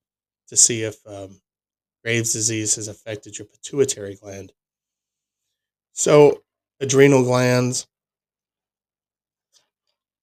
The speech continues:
So, I would look at it like this.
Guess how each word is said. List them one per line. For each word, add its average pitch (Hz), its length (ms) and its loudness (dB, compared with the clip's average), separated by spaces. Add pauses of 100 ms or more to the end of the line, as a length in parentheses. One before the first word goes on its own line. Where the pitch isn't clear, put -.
(920)
So, 175 400 2 (340)
I 147 120 2
would 170 120 6
look 165 180 4
at 147 120 6
it 139 80 0
like 127 220 -6
this. 135 500 0